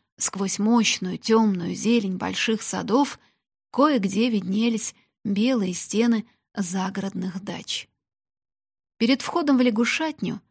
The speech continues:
под гигантскими деревьями, которые превращают этот уголок острова в самый очаровательный парк в мире, прохаживалась толпа гуляющих. Женщины,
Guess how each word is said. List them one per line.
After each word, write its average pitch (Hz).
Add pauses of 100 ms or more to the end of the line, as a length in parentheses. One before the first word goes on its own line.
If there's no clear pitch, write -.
(380)
под 196
гигантскими 214
деревьями, 202
которые 185
превращают 190
этот 190
уголок 196
острова 196 (300)
в -
самый 180
очаровательный 190
парк 185
в 180
мире, 262 (580)
прохаживалась 240
толпа 196
гуляющих. - (920)
Женщины, 220